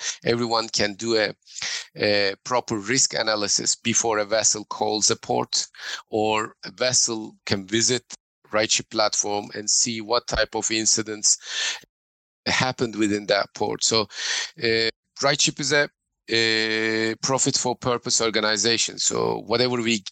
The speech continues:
uh, get from the business, we put it back to data, to back to our maritime expertise.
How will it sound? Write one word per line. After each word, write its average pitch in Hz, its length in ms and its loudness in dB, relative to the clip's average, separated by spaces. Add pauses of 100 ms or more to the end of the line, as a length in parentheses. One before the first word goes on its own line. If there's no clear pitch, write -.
(380)
uh, 98 240 0
get 123 380 0
from 98 320 -2
the 90 100 -2
business, 120 520 0
we 107 120 0
put - 340 -2
it 147 100 -2 (100)
back 110 240 2
to 101 120 -4
data, 92 540 0 (380)
to 98 340 0 (100)
back 104 220 2 (500)
to 98 280 2 (100)
our 98 160 0
maritime 101 560 0
expertise. 113 680 0